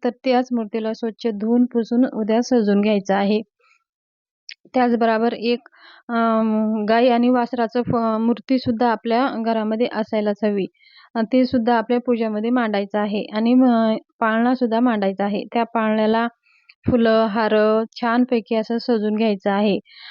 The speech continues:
आणि एक छान नवीन वस्त्र त्याच्यामध्ये खाली अंतरायचं आहे. त्याच्यावरती भगवान बालकृष्णाची, अ, अभिषेक केलेली मूर्ती,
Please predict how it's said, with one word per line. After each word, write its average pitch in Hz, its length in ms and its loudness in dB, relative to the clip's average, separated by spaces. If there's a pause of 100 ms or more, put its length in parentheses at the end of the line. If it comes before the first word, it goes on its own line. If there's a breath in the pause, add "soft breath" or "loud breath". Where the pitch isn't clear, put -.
(140)
आणि 226 220 2
एक 226 180 2
छान 233 260 4
नवीन 226 280 2
वस्त्र 233 420 0
त्याच्यामध्ये 214 600 -2
खाली 214 380 0
अंतरायचं 208 600 0
आहे. 202 260 0 (120)
त्याच्यावरती 226 640 0
भगवान 233 420 2
बालकृष्णाची, 226 840 0 (520 loud breath)
अ, 240 40 -2
अभिषेक 226 720 2
केलेली 233 320 2
मूर्ती, 226 540 0